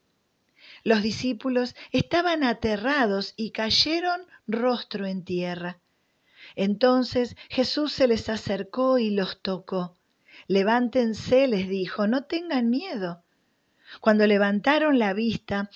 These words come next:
Moisés y Elías habían desaparecido y vieron solo a Jesús. Mientras descendían de la montaña, Jesús les ordenó:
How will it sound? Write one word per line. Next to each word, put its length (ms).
Moisés 640
y 140
Elías 600
habían 380
desaparecido 1120
y 200
vieron 500
solo 680
a 100
Jesús. 640
Mientras 420
descendían 800
de 80
la 100
montaña, 720
Jesús 360
les 240
ordenó: 640